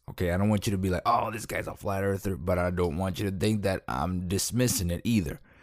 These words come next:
okay? I do respect the theory, um, because if you're a conspiracy head, then that's one of the things that has to go through your mind, you know what I'm saying? But with conspiracies, you gotta take them with a grain of salt because they, because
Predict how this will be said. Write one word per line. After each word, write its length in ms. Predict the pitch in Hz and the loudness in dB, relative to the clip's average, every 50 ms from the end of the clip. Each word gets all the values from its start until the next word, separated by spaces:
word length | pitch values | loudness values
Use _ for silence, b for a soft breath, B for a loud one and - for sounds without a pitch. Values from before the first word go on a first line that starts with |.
| B B B B B B - | B B B B B B -8
okay? 440 | 60 76 76 - 98 85 87 85 - - | -8 -4 -2 0 2 2 2 0 -2 -2
I 180 | 76 80 82 82 | 0 0 0 2
do 520 | 80 85 95 92 92 92 95 95 95 - - | 2 4 4 4 4 4 4 4 2 0 0
respect 460 | 67 73 - - - - 90 82 65 | -2 -4 -4 -2 -2 -2 -2 -2 -4
the 80 | 71 76 | -6 -8
theory, 580 | - - 113 127 131 131 131 131 131 - - - | -4 -2 0 2 4 4 4 4 4 2 0 -4
um, 420 | - 85 87 85 85 82 80 82 76 | -2 -2 0 2 2 2 0 -2 -2
because 640 | 76 - - - - 98 87 82 78 76 78 - - | -4 -4 -2 0 2 2 2 2 0 -2 -4 -6 -6
if 300 | - 80 80 - - - | -4 -4 -4 -6 -6 -4
you're 180 | 87 85 82 80 | -2 0 0 -2
a 40 | |
conspiracy 680 | 78 - - - - - 113 117 117 101 87 - 87 87 | -4 -6 -10 -10 -4 -2 0 0 0 -2 -4 -4 -4 -2
head, 300 | 90 87 82 80 71 B B B B B B B B - - | -2 0 -2 -2 -4 B B B B B B B B -4 -2
then 140 | - 104 110 | 0 2 2
that's 200 | 113 107 - - | 2 2 2 2
one 100 | 104 98 | 2 2
of 60 | 95 | 2
the 60 | 90 | 0
things 300 | 87 - 90 90 87 78 | 0 0 0 0 0 0
that 140 | 85 82 80 | -2 -2 -2
has 180 | 90 85 - - | -2 -2 -4 -4
to 100 | - 80 | -6 -6
go 180 | 78 80 78 | -6 -6 -6
through 160 | 78 78 73 73 | -6 -6 -8 -8
your 100 | 67 60 | -8 -8
mind, 260 | 73 67 - - - - | -8 -10 -10 -12 -14 -12
you 140 | - 71 80 | -8 -6 -6
know 80 | 82 | -6
what 80 | 80 - | -6 -6
I'm 60 | - | -6
saying? 200 | 76 73 71 69 | -6 -6 -6 -2
But 260 | 82 101 104 98 - B B B B B B B B B B B - | 0 0 0 0 -2 B B B B B B B B B B B -2
with 200 | 110 120 - - | 0 0 0 0
conspiracies, 680 | 135 117 - - 110 110 104 - - 107 104 98 92 | 0 -2 0 2 2 2 2 2 2 0 0 0 0
you 60 | 87 | 0
gotta 140 | 85 85 78 | -2 -2 -2
take 220 | 76 - 113 101 80 | -2 0 0 0 0
them 120 | 87 87 | -2 -4
with 100 | 82 78 | -4 -4
a 40 | 80 | -4
grain 160 | 87 87 82 | -4 -4 -4
of 60 | - | -4
salt 240 | - - 101 85 76 | -2 -2 -2 -2 -2
because 260 | - - 90 82 73 | -4 -6 -8 -6 -4
they, 160 | - 90 - - - | -4 -6 -6 -6 -6
because 500 | 87 92 - - 98 87 82 76 71 - | -6 -4 -2 -2 0 0 -2 -2 -6 -10